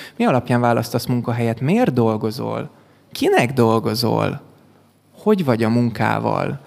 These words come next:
Gondolkodtál már azon, hogy ezt az egészet így beemeld Isten jelenlétébe, és előtte ezt így végig gondolt, hogy mi az, amivel Istent a legcsodálatosabban tudod szolgálni?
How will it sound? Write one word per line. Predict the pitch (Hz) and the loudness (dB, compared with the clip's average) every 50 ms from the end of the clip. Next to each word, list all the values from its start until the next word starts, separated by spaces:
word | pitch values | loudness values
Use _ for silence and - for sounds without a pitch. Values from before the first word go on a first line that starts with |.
| - - - - - | -20 -20 -20 -12 -4
Gondolkodtál | 139 151 196 202 196 190 - 175 - - 170 160 156 | -2 -2 0 0 0 -2 -2 -4 -4 -2 -2 0 0
már | 156 156 151 151 | 2 0 0 0
azon, | 143 139 147 143 | 0 0 -2 -2
hogy | 139 139 135 | 0 0 0
ezt | 127 - - | -2 -2 -4
az | 120 - | -4 -4
egészet | 117 131 131 131 123 - 131 123 - | -2 -2 0 -2 -2 -2 -2 -2 -2
így | 123 117 113 | -2 -4 -2
beemeld | 110 113 113 120 123 127 127 123 123 113 | 0 0 2 2 2 2 2 2 2 0
Isten | 120 120 - - 117 117 | 0 -2 -4 -2 -2 -2
jelenlétébe, | 113 117 117 120 117 117 117 117 113 - - 117 117 117 117 | 0 2 2 2 2 2 2 0 -2 -2 -4 -2 2 2 2
és | 117 117 - - - | 2 0 -2 -4 -2
előtte | 120 113 117 120 120 - - - 117 120 131 - - - - - - | 0 0 2 0 0 -2 -4 -2 -2 -2 -2 -4 -8 -16 -20 -16 -6
ezt | - - 147 - - - | -2 -2 -2 0 0 -2
így | 147 123 120 | -2 0 0
végig | 120 120 120 120 123 | 0 2 0 0 0
gondolt, | 127 117 117 117 113 110 107 107 110 - | 0 0 0 0 0 0 0 0 -2 -4
hogy | - 113 | -6 -4
mi | 117 123 127 139 156 | -2 0 2 2 4
az, | 160 156 143 147 | 4 2 2 2
amivel | 139 139 135 127 127 127 123 123 123 120 - - - - - | 2 2 2 2 2 4 4 2 2 0 -4 -10 -20 -20 -8
Istent | - 123 123 120 - - - 120 117 113 113 113 - | -2 0 0 0 0 -2 0 0 2 2 2 0 0
a | 117 | 0
legcsodálatosabban | 123 135 135 - - 139 127 123 123 120 - 127 120 - - 117 131 117 113 113 | 0 0 -2 -2 -4 0 2 2 2 2 2 -2 -4 -2 -2 0 2 2 2 2
tudod | - 117 117 113 113 | 2 2 2 2 2
szolgálni? | - - - 113 110 113 113 120 117 113 113 110 110 110 107 - | 0 -2 0 2 2 2 2 2 2 2 2 2 2 0 -2 -4